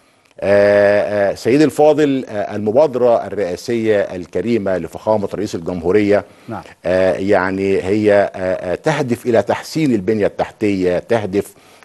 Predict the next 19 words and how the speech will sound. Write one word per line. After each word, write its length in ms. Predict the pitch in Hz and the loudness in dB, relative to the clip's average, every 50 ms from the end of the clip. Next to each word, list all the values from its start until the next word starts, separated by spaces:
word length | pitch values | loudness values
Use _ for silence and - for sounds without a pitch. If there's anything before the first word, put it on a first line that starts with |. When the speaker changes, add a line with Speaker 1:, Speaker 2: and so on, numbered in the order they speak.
| - _ | -12 _
Speaker 1:
إلى، 380 | - 101 101 101 101 101 98 - - | -2 0 2 4 4 2 2 0 -2
آه، 280 | 92 90 90 90 90 - _ _ | -4 -4 -2 -4 -4 -6 _ _
تقديم 380 | - 101 95 101 90 147 160 160 | -6 -6 -6 -2 0 0 2 2
الخدمات 760 | 147 - - 147 127 135 131 139 156 165 165 147 127 107 - - _ - | 0 0 0 0 2 2 2 2 2 4 4 4 4 2 0 -6 _ -6
بكل 540 | 95 95 95 98 - - - 147 143 135 - | -4 -4 -4 -6 -8 -4 -4 -4 -4 -4 -6
سهولة 460 | - - 113 113 131 139 127 117 107 | -6 -6 -2 0 0 2 4 4 2
للمواطنين، 1000 | 101 101 95 95 98 98 98 95 - - 104 104 117 123 120 110 104 98 98 95 - - _ _ _ _ - _ _ - | 2 0 -4 -4 0 0 0 0 -2 -4 -6 -4 -2 -2 -2 -2 -2 -4 -6 -8 -10 -12 _ _ _ _ -20 _ _ -6
آه، 400 | 92 98 101 101 101 101 101 98 | -2 -2 0 2 2 2 2 0
تنفيذ 540 | - - 120 120 - - 160 170 - - - | 2 0 0 0 0 -2 -4 -4 -4 -2 -2
تدخلات، 640 | 127 123 127 107 - - 113 120 139 143 135 - - _ 117 | 0 0 0 -2 -2 -6 0 2 4 4 2 0 -4 _ 0
آه، 240 | 113 107 107 98 67 | 2 2 2 0 -2
اجتماعية 1000 | - - _ - 113 110 110 101 101 127 127 117 110 110 107 101 101 98 95 98 | -4 -8 _ -6 -4 -2 -2 0 2 2 2 2 2 4 4 4 4 4 2 2
واقتصادية 1200 | 95 92 90 95 101 95 92 - - 107 - - 104 101 107 123 120 110 98 101 98 92 92 90 90 | 0 0 0 0 0 0 0 -4 -8 -10 -6 -4 -6 -2 0 0 0 0 0 0 0 2 2 2 2
و-، 400 | 90 90 95 95 92 92 92 90 - - - - - _ | 2 2 2 2 2 2 0 -2 -2 -6 -16 -20 -20 _
وبيئية 800 | - - 92 107 101 120 120 - 135 139 127 110 104 104 101 95 | -6 0 0 2 2 2 0 2 2 2 2 2 2 2 2 4
وثقافية 1000 | 95 101 101 - - 107 - - 107 - - 143 131 123 101 98 98 95 95 92 | 4 2 0 0 -2 -6 -4 -2 -4 -2 0 0 0 0 0 0 0 0 2 0
و-، 320 | 90 95 104 110 107 117 139 | 0 2 2 2 2 2 0
وكل 320 | 139 - 220 226 233 202 | 0 0 0 0 2 0
المجالات 720 | 180 160 151 139 135 131 120 127 120 127 139 139 139 139 - | 0 0 0 0 0 2 4 2 4 4 4 4 2 0 -2